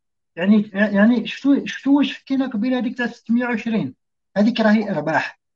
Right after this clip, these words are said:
يعني ما، ما، ما، ما ش-، ما شريت، ما شريت حتى، ما شريت حتى إضافة باش نقسم الأرباح ولا هذيك نجبدها نروح نصرفها direct، هذيك تعتبر فائدة كلية. المجالات، المجالات اللي يقدموا الخ-، اللي يقدموا خدمات، شغل خدمات بمهاراتك الخاصة،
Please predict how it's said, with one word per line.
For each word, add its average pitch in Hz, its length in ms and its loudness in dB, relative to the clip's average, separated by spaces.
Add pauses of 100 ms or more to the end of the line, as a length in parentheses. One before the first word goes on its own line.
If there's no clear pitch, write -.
(540)
يعني 214 180 6
ما، 226 220 8
ما، 208 120 6
ما، 202 320 8
ما 208 100 4
ش-، 196 100 -4
ما 202 180 2
شريت، 202 340 -2
ما 208 100 2
شريت 202 300 -4
حتى، 247 440 -12 (300)
ما 196 100 -2
شريت 202 360 0
حتى 240 500 -4
إضافة 202 520 4
باش 185 280 -4
نقسم 190 560 -6
الأرباح 170 720 -8
ولا 160 280 -10 (280)
هذيك 220 440 -2 (400)
نجبدها 170 560 2
نروح 247 220 2
نصرفها 233 460 0
direct، 208 480 0
هذيك 202 200 -2
تعتبر 175 380 -6
فائدة 220 400 -2
كلية. 202 520 0 (800)
المجالات، 240 580 6
المجالات 226 540 6
اللي 202 140 4
يقدموا 220 460 2
الخ-، 208 160 -6
اللي 202 340 -4
يقدموا 214 400 2
خدمات، 180 500 -4
شغل - 200 -18
خدمات 175 460 -4
بمهاراتك 180 640 -6
الخاصة، - 500 -12